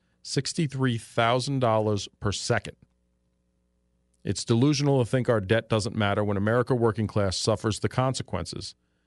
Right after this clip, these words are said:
With unsustainable borrowing, rising interest costs, and looming insolvency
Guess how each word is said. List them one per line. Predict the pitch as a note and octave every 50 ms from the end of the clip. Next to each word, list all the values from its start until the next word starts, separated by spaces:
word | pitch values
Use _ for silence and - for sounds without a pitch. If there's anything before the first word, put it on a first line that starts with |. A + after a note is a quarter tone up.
| _ _ _ _ _ _ _ _ _ _ -
With | A#2 A2 - -
unsustainable | - C#3+ D#3 E3+ - E3+ C3+ - F3 E3+ E3 E3 D#3+ D#3+
borrowing, | D3 C#3 C#3 C3+ C3 C3 C3 C3 C3+ C3 B2+
rising | B2 A#2+ B2+ C#3 C#3+ C3+ D3 C#3+
interest | C3+ B2 - B2+ A2+ -
costs, | - - A#2 A#2 A#2 - -
and | - A2+ A2
looming | G#2 G#2 A#2+ C#3 D3+ D3+ D3
insolvency | D3 C3+ B2+ - - B2+ C3 C3+ B2 A2 F#2+ - - F#2 F#2 G2 G2